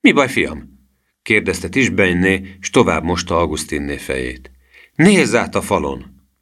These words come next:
Tisbeinné kinézett, s látta, amint a lovak mögöttük a vonattal leszállnak a mezőre, s vágtában elindulnak a malom felé.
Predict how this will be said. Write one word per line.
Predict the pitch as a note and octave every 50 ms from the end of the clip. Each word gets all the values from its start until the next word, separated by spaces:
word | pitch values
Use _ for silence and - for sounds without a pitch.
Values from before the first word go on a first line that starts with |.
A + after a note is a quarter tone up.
| _ _ _ _ _ _ _ _ _ _ _
Tisbeinné | - A2 G#2+ F2+ E2 F#2 F2+ F2+ F2 E2+ F2 F2
kinézett, | E2 - G2 F#2+ G2 F#2+ F#2 E2 G2+ A#2+ A#2+ - - - - _ - - - - - - _
s | - -
látta, | C#3 D#3+ E3 - - - E2+ D#2+
amint | E2 F2 E2 E2 E2
a | F2
lovak | G#2 B2 B2 G2+ F#2+ E2+ F2 -
mögöttük | - F#2+ G2+ F#2 F#2 F2 - F#2+ F2
a | D#2+
vonattal | D#2 G#2+ A#2 A2 F2 - - - E2 E2
leszállnak | F#2 G#2 G#2 - - A#2 G#2+ G2+ G2+ G2+ G2 -
a | -
mezőre, | D#2 D#2+ G2 B2 B2 C#3+ C3+ A#2+ A2+ A2+ G2+ G2 - - - -
s | - -
vágtában | G2+ F2+ A#2 C3 C3+ C3 C3+ - A#2+ G#2 F#2 E2+ E2+ F2+
elindulnak | G2 G2 F#2 F2 E2+ E2+ D#2+ D#2+ D#2 D#2 D#2
a | D2+
malom | D2+ D2 C#2 C2+ C2+ C2
felé. | - - - C2 B1+ B1 B1+ -